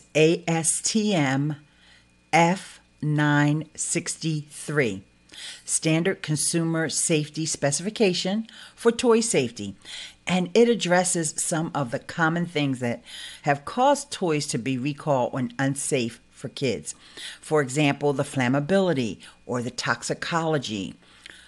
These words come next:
cords and straps and elastics, uh, confined spaces, all these different ways that kids can get hurt with marbles and pom-poms. And you can basically go down the list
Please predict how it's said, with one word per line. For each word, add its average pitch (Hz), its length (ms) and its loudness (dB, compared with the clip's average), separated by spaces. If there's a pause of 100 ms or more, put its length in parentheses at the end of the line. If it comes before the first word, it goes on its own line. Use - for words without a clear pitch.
(480)
cords 175 560 8
and 110 160 -2
straps - 720 0
and 127 180 0
elastics, 135 840 0 (640)
uh, 113 220 -4 (100)
confined 175 680 2
spaces, - 920 0 (260)
all 180 340 6
these 160 400 0
different 170 580 -2 (520)
ways 151 480 4
that 113 240 -2
kids - 380 -2
can 127 240 -2
get 120 180 -4
hurt - 460 0
with - 280 -10
marbles 147 800 2
and 95 240 -6 (400)
pom-poms. 170 840 4
And 113 260 -4
you 180 240 4
can 185 200 6
basically 190 580 6
go 175 340 4
down 202 400 4
the 151 140 4
list 165 640 6